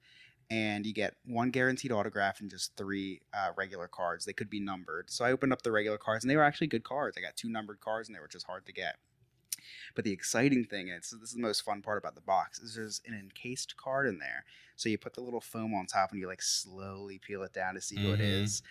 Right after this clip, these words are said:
Speaker 1: So I
Speaker 2: Yeah.
Speaker 1: peeled it up a little bit. I saw orange, and I thought, "Oh my gosh, an orange card means that it's out of twenty-five," which means there's only twenty-five cards,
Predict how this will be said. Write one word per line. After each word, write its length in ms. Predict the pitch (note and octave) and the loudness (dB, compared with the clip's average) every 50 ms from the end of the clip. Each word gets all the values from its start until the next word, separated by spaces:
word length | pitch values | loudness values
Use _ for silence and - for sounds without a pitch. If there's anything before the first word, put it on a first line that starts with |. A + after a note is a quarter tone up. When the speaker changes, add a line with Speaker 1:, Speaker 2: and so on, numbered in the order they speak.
| - - - | -12 -4 2
Speaker 1:
So 140 | G2 G#2+ | 6 8
I 60 | A#2+ - | 8 8
Speaker 2:
Yeah. 140 | F2 E2+ | 6 4
Speaker 1:
peeled 160 | E2+ D#3 D#3+ E3 | 2 2 2 4
it 80 | D3+ | 4
up 160 | D3 D3 - | 4 4 2
a 40 | D3 | 0
little 240 | B2+ B2+ C3 B2 G#2+ | -2 -2 -2 -4 -4
bit. 180 | F2+ - E2+ D#2 | -6 -6 -4 -2
I 120 | D2+ E2 | -2 -2
saw 260 | - - - G#2+ G2+ - - | 0 0 0 0 0 -2 -2
orange, 540 | - A2 A2+ A2+ G#2+ F2+ C2 B1 A#1+ - - | -2 0 0 0 0 -2 -6 -10 -14 -16 -16
and 80 | - - | -16 -18
I 60 | - - - | -20 -20 -20
thought, 100 | - - | -18 -14
"Oh 100 | - A2 | -12 -10
my 140 | G#2+ G#2 G2+ | -8 -8 -6
gosh, 340 | G2+ A#2 A#2+ A#2 G#2+ - - | -4 0 2 2 2 2 -2
an 80 | F#2+ | -8
orange 360 | - - G#2+ A2+ A2 G#2 - - | -6 -2 -2 0 -2 -2 -4 -10
card 480 | - - D3 D3 C3+ A#2 G#2 G#2 G#2+ - _ _ _ _ _ _ - G#2+ | -6 -2 2 4 4 4 4 2 -2 -8 _ _ _ _ _ _ -10 -6
means 180 | G#2+ A2+ A2 | -4 -2 0
that 120 | A2+ G2+ G2 | 0 0 -2
it's 120 | F2+ - | 0 0
out 140 | D#2+ F2+ F#2 | 0 0 0
of 80 | F#2 | -2
twenty-five," 640 | - - F2+ F2+ E2+ E2+ - - G#2+ G#2+ G2 F2+ - | -4 -4 -4 -6 -8 -6 -2 0 2 4 4 2 0
which 140 | F2+ - - | -4 -8 -8
means 120 | A2+ A2 | -8 -8
there's 100 | G#2 G2+ G#2+ - | -8 -10 -10 -10
only 140 | B2 B2 | -8 -8
twenty-five 600 | A#2 - - A#2+ B2 C3+ - - C3 B2 B2 - - | -10 -8 -6 -4 -4 -4 0 2 4 4 4 2 0
cards, 440 | - - C#3 C3+ B2 A#2 G#2+ - | -4 0 2 2 2 0 -2 -6